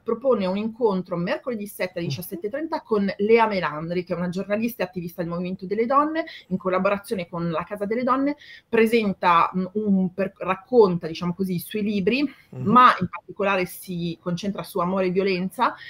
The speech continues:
Speaker 1: raccontando appunto la, mm, diciamo, le emozioni che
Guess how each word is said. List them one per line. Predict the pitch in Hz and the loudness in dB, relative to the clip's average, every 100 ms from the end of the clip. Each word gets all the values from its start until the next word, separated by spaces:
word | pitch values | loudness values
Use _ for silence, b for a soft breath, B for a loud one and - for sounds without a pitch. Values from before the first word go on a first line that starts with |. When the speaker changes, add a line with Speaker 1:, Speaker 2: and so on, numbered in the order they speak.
| B B B | B B B
Speaker 1:
raccontando | 226 226 262 240 208 202 | 0 2 0 2 2 2
appunto | 190 233 208 - 180 175 B B B _ _ 180 | 0 -2 -2 2 4 4 B B B _ _ 0
la, | 180 180 180 180 185 | 4 6 6 4 2
mm, | 185 180 175 175 170 165 160 156 165 b b _ _ | 0 -2 0 0 -2 -2 -4 -6 -10 b b _ _
diciamo, | - 175 175 185 | -12 -8 -4 0
le | 196 | 2
emozioni | 208 208 - 277 240 185 170 | 2 0 -2 4 6 6 0
che | - 175 | -2 -6